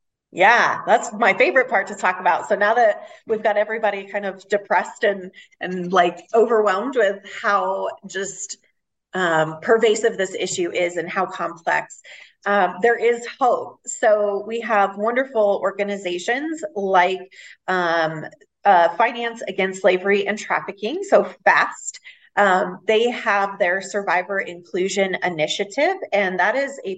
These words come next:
place for financial institutions, um, can join S I I. And basically, that's a commitment to saying, "We are committed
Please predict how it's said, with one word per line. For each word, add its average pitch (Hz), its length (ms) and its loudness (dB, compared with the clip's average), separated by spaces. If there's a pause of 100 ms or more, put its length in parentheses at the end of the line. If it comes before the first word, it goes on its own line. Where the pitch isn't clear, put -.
(100)
place 185 460 -6
for 180 320 0
financial 190 380 0
institutions, 220 800 0 (440)
um, 175 260 2
can 196 260 0
join 190 500 2
S 196 280 0
I 185 180 4
I. 165 560 2
And 185 380 0
basically, 247 480 -4
that's 202 240 -2
a 208 60 -10
commitment 180 600 -4
to 202 120 -10
saying, 180 540 -2
"We 214 420 -2
are 180 420 4
committed 165 420 0